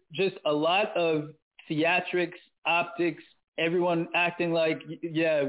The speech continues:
you know, we, we're on the same page. Of course, you know, eh, slavery,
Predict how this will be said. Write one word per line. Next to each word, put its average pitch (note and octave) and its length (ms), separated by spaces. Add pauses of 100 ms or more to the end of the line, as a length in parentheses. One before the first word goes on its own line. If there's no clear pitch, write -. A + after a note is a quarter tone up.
you C#3+ 80
know, C#3+ 180
we, D3 320 (300)
we're D#3 160
on D#3 180
the D3+ 200
same D#3 260
page. D#3+ 420
Of D3 240
course, D#3+ 400
you D#3 80
know, D3 300 (400)
eh, E3 240 (200)
slavery, F3 640